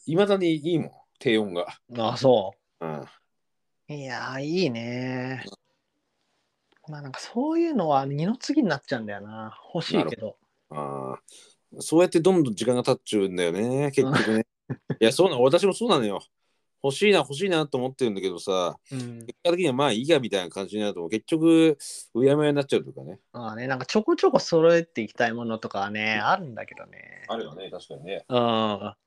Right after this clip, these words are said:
Speaker 2: いや、まあそういうのをどんどんこう集めてくっていうのも楽しいんだろうな。
Speaker 1: 確かにね。
Speaker 2: だ-、前言ったあの何、買い直しみたいなさ、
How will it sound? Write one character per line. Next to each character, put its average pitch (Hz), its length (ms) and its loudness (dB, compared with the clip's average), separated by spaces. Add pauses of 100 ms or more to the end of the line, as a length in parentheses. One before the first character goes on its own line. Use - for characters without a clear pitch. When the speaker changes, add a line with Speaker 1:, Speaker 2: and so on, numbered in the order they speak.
(1080)
Speaker 2:
い 143 40 -20
や、 120 100 -14
ま 117 120 -16
あ - 20 -16
そ 175 280 -4
う 190 60 -2
い 196 120 0
う 180 60 -2
の 123 200 -2
を 107 140 -4
ど 127 120 -4
ん 117 100 -4
ど 101 140 -6
ん 98 120 -10
こ 101 440 -2
う 117 160 -4
集 196 120 -4
め 143 120 0
て 110 120 -8
く 107 120 -16
っ - 20 -20
て - 120 -14
い - 20 -10
う 95 40 -12
の 95 60 -16
も 95 160 -16
楽 107 200 -14
し - 60 -18
い 113 40 -14
ん 98 40 -14
だ - 100 -20
ろ - 100 -20
う 120 80 -20
な。 147 380 -16
Speaker 1:
確 - 180 -10
か - 60 -20
に 147 80 -20
ね。 92 220 -6 (420)
Speaker 2:
だ-、 113 140 0
前 139 420 6
言 139 120 2
っ - 20 -18
た 135 240 0
あ 131 40 -2
の 131 120 -6
何、 123 280 -6
買 147 300 -4
い 151 40 -6
直 143 260 0
し 143 120 -12
み 139 120 -10
た 104 100 -6
い 87 60 -16
な 87 100 -20
さ、 - 300 -18